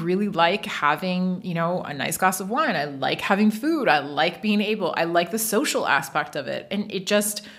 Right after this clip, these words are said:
for me, doesn't become, like, one drink. It becomes a lot of drinks. So even when it comes to alcohol,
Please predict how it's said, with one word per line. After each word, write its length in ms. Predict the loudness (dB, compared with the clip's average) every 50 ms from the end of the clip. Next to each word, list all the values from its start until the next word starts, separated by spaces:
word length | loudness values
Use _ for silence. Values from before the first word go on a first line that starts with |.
| -16 _
for 120 | -4 -2
me, 220 | 0 2 2 2
doesn't 260 | 2 0 -2 -4 -4 -6
become, 380 | -6 -8 -4 -2 -2 -2 0
like, 200 | -2 -2 -4 -6 -10 -18 -16 -12
one 360 | -6 0 2 2 2 0 -2
drink. 320 | -2 0 2 2 2 2
It 80 | -2 -4
becomes 500 | -6 -6 -6 -4 -4 -4 -4 -4 -6 -6 -4
a 60 | -6
lot 400 | -4 0 2 4 6 4 4 2
of 120 | -2 -8 -6
drinks. 380 | -4 -4 -4 -4 -4 -6 -8
So 160 | -6 -6 -4 -4 -2
even 320 | -2 -2 0 -2 -4 -2
when 100 | -2 -2
it 60 | -2
comes 260 | -2 -2 -4 -4 -4 -6
to 180 | -8 -6 -2
alcohol, 840 | 0 0 0 -2 -2 -2 2 2 2 2 2 -2 -8 -20 -20 _ _